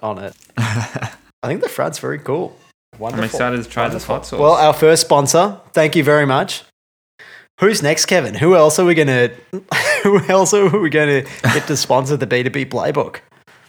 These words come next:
Speaker 1: Do you think we maybe try and find another, uh, lead routing software like Chili Piper, put them against each other, <laughs> and get them,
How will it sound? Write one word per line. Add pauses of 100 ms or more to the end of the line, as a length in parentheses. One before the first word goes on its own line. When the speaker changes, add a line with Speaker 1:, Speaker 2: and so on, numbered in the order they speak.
(480)
Speaker 1:
Do
you
think
we
maybe
try
and
find
another, (420)
uh,
lead
routing
software
like
Chili
Piper,
put
them
against
each
other, (420)
<laughs>
and
get
them,